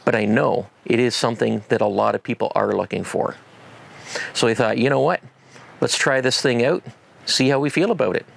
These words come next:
So that's what we're doing today. As Cheryl and I discussed having a folding bike, uh, a few things came up. Number one, we only have a two bike bike rack.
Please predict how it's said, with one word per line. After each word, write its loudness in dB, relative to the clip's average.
So 0
that's 2
what 4
we're 4
doing 2
today. 0
As 2
Cheryl 2
and 2
I 2
discussed 0
having 0
a 2
folding 0
bike, -2
uh, 2
a 0
few 2
things 2
came 0
up. -6
Number 2
one, 2
we 4
only 2
have 0
a -6
two 0
bike -2
bike 0
rack. -4